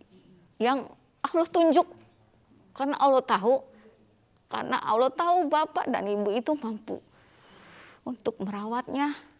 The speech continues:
untuk mendidiknya," saya bilang gitu. Cuman itu, Bu, yang bisa saya lakukan. Itu selama empat tahun. Nah, berangkat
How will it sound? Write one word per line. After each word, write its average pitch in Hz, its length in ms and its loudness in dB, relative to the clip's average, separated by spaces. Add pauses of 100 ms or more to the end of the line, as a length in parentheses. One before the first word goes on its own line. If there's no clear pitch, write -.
(500)
untuk 240 320 -10
mendidiknya," 202 640 -4 (560)
saya - 160 -20
bilang - 320 -10
gitu. - 240 -16 (720)
Cuman 311 320 -4
itu, 339 240 -6
Bu, 277 80 0
yang 240 240 -2
bisa 226 400 -6
saya 220 240 -4
lakukan. 214 560 -4 (720)
Itu 349 480 2
selama 320 480 -2
empat - 320 -6
tahun. - 320 -8 (1120)
Nah, 277 160 -2
berangkat 254 400 0